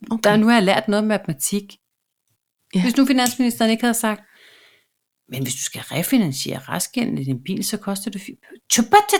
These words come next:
Speaker 2: tjupata."
Speaker 1: Ja, så stopper du med alle
Speaker 2: Hvor,
Speaker 1: de ting,
Speaker 2: hvad?
Speaker 1: du ved. <laughs>
Speaker 2: Øv, hvor er det kedeligt, det der.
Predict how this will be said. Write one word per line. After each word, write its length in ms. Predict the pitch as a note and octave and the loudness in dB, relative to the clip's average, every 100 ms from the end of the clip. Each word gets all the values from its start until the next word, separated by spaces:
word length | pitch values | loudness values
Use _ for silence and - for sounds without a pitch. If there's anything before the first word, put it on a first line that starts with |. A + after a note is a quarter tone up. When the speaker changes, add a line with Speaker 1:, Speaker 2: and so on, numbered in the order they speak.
| - | 2
Speaker 2:
tjupata." 520 | C4+ - F3 - D#3+ - _ _ - | 2 0 -8 -4 -6 -6 _ _ -2
Speaker 1:
Ja, 160 | G#3 F#3+ - _ | 2 2 0 _
så 200 | - - E4+ D4 _ - | -4 4 4 4 _ -14
stopper 440 | - D#4 C#4+ D4 | 0 4 4 4
du 280 | D4 C4+ C4+ B3+ | 0 2 0 0
med 120 | B3+ | 0
alle 240 | - G#3+ B3+ | 2 2 2
Speaker 2:
Hvor, 80 | A#3 | 2
Speaker 1:
de 20 | |
ting, 220 | A3+ A3 | 0 2
Speaker 2:
hvad? 200 | C#4+ E4 | 4 4
Speaker 1:
du 80 | A3 | 2
ved. 220 | F#3 - - - A3 F#4 - C5 | 0 -2 -6 -6 2 4 4 2
<laughs> 560 | - - - - - | 0 -6 -8 -8 4
Speaker 2:
Øv, 140 | B3+ C4 | 6 8
hvor 100 | A3 | 6
er 40 | |
det 120 | F3+ | 2
kedeligt, 440 | - E3+ D3+ D#3 - | -2 -2 -2 -4 -6
det 100 | |
der. 100 | D3 | -6